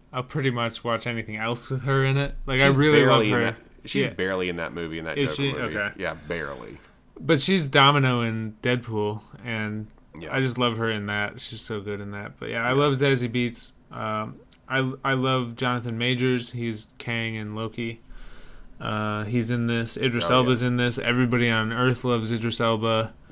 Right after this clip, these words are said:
Speaker 2: Yep. Yep. Uh, this is, it's, this is a, this is a killer cast. It's, it's gonna be,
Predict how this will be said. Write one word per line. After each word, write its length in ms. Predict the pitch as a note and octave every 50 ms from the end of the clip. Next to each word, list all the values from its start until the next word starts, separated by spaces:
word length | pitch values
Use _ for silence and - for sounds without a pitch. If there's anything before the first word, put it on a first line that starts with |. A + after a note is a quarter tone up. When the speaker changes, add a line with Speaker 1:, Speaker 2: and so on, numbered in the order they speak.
| F2 - - - - - - - - - - - -
Speaker 2:
Yep. 80 | E2 E2+
Yep. 180 | F2 F2 F2 - - - - - - - - - - - - -
Uh, 160 | F#2 F2+ F2
this 200 | F#2 B2 D3+ F3
is, 100 | F#3+ F3
it's, 220 | - - D#3+ D#3+ F3
this 320 | F3+ F3 G3 G3 - -
is 60 | E3
a, 80 | C3+ G#2 - -
this 180 | - F3+ - -
is 80 | E3
a 60 | C3 A2+
killer 420 | - - - - G#3 G#3 G#3 F#3
cast. 720 | - - D#3+ C3+ B2 A#2+ A#2 A2+ A2+ A2+ - - - - - - - -
It's, 280 | - B2+ A#2 A#2 - - -
it's 160 | B2+ A2+ -
gonna 200 | - C#3+ B2 A#2
be, 360 | A2+ A2+ A2 G#2+ G#2 G2+ -